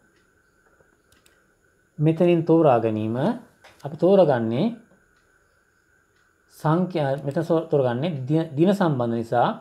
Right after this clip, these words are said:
ඩේට් කියලා තෝරා ගනිමු. ඩේට්. දැන් අපට සිද්ධ වෙනවා මෙන්න මේ දින ටික යොදද්දී කවර දිනයක සිට කවර දිනයක් දක්වා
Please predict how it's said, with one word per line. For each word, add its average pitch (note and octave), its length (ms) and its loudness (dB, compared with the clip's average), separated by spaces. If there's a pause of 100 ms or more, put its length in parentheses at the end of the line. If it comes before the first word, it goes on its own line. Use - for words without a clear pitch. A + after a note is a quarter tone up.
(640)
ඩේට් E3+ 400 2 (580)
කියලා D#3+ 220 0
තෝරා C3 260 2
ගනිමු. G#2+ 260 -4 (240)
ඩේට්. B2 320 -4 (960)
දැන් G3 120 2
අපට D#3 320 0
සිද්ධ D3 280 -2
වෙනවා A2+ 420 -2 (760)
මෙන්න E3+ 320 2
මේ A3 300 2
දින D#3+ 240 2
ටික G#3+ 260 -2
යොදද්දී B2 640 0 (1080)
කවර E3+ 380 6
දිනයක C3+ 420 -2
සිට A#2+ 280 -8 (1300)
කවර F3 320 6
දිනයක් F#3 440 4
දක්වා B2+ 520 2